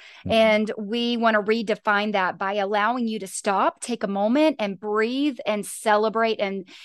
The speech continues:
Speaker 2: and just enjoy the success that you've had in your life, big or small. So we wanna take a moment and celebrate you and, and ask if you wanna publicly announce any celebrations that you would like, successes that you would like to celebrate,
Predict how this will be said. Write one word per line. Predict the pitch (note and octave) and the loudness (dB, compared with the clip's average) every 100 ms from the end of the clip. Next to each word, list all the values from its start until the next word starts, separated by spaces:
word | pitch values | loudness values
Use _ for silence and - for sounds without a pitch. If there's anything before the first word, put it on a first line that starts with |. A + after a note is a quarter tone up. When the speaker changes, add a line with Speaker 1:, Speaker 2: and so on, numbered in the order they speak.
| - | -6
Speaker 2:
and | A#3 A#3 | -2 0
just | C#4+ - | -2 0
enjoy | C4 G#3 B3 B3+ B3+ B3 A3 | 0 0 0 4 4 4 0
the | F#3 G#3+ | -4 -6
success | - G#3 - A3+ G3+ G3+ - | -6 -8 -6 -2 -2 -2 -6
that | G#3 A3+ | -6 -6
you've | G#3 | -8
had | - G3 G3+ | -6 -6 -4
in | G3+ | -4
your | G3 | -4
life, | F#3 F#3+ F#3+ F#3+ F#3+ - | -2 2 2 2 -4 -12
big | F#3+ C4+ - | -2 -2 0
or | - A#3 | -2 -2
small. | A3+ A3+ G3+ F#3 F3+ - - | -2 -4 -4 -4 -8 -14 -20
So | - C4+ | -4 0
we | D4 | 2
wanna | E4 | 2
take | E4 D4+ C#4+ | 2 2 2
a | |
moment | B3+ A#3 A3+ A3+ | 4 4 2 0
and | G#3 | -4
celebrate | A#3 A3 G#3+ A3+ | -4 -4 0 -2
you | G3+ G#3 G3+ G3 F#3 - B3+ | -2 -2 -2 -2 -6 -16 -10
and, | - A#3 - | -4 -4 0
and | A3+ A3 - | 2 2 0
ask | A#3 C4 - | 0 0 -2
if | B3+ A#3 A#3 | -6 -6 -4
you | A#3 C#4 | -4 -2
wanna | C4 G#3 | 0 -2
publicly | - C#4 D#4+ - D4+ D4+ D4 | -2 0 0 -2 -2 0 0
announce | - A#3+ A3 G#3+ G#3+ - | 0 0 2 2 0 -4
any | A#3 C4+ D4 | -4 -2 -2
celebrations | - B3 A#3+ G#3+ G#3+ A3+ G#3 | -2 -2 0 0 -4 -6 -12
that | G3+ F#3 | -10 -4
you | |
would | G#3+ | -4
like, | G3+ G3 F#3+ | -2 -4 -6
successes | - F#3+ - G#3 - G3 | -10 -10 -6 -6 -6 -10
that | G3+ F#3+ | -10 -6
you | G#3+ | -4
would | G#3 | -4
like | G3 | -6
to | G3 | -8
celebrate, | - G3+ G3 G#3 G3 | -6 -4 -2 -2 -4